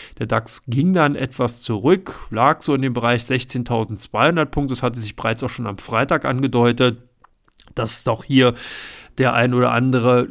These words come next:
Kurssprung zu großzügig gepreist war und dass auch hier doch zu viel Optimismus und zu viel Euphorie beziehungsweise zu viel Kaufnot oder Kaufbedrängnis dann tatsächlich bei den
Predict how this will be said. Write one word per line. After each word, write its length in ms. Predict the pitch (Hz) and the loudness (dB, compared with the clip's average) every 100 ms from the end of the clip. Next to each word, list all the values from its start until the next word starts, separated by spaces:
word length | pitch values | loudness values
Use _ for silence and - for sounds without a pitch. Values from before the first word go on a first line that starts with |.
| - | -4
Kurssprung 1080 | - 147 160 - - - - 131 135 131 | 0 2 2 -4 -6 -6 0 2 2 0
zu 320 | - - 175 135 | -2 0 0 0
großzügig 840 | 110 135 240 - - 170 156 - | 0 2 2 0 -2 0 0 0
gepreist 960 | 151 139 135 127 131 127 123 127 - - | 2 4 4 0 -2 2 2 2 0 0
war 200 | 123 123 | 2 2
und 180 | 117 120 | 0 -2
dass 180 | - | -2
auch 160 | 113 - | -6 -4
hier 160 | 131 117 | -2 -2
doch 260 | 120 - | -4 -6
zu 280 | - - 165 | -10 -4 -4
viel 200 | - 139 | -2 -2
Optimismus 680 | 127 - 117 127 - 120 117 | -2 -4 -4 -4 -4 -6 -6
und 120 | 113 | -8
zu 80 | 117 | -10
viel 200 | - 120 | -8 -8
Euphorie 400 | 117 - 107 120 | -8 -6 -2 0
beziehungsweise 600 | 120 139 127 135 120 117 | 0 -4 -4 0 0 0
zu 160 | 147 | 0
viel 220 | 139 - 139 | 0 0 0
Kaufnot 840 | - 147 226 - 151 135 156 180 | 2 2 2 2 2 6 6 4
oder 200 | - 113 | 0 -2
Kaufbedrängnis 920 | 110 120 120 - 117 113 120 123 120 - - - - - | 0 -2 -2 -4 -4 -2 0 0 -2 -8 -16 -18 -16 -4
dann 240 | 110 113 | -2 0
tatsächlich 540 | 120 110 120 120 - | -2 -2 -4 -6 -6
bei 100 | 113 | -6
den 240 | 107 107 | -4 -6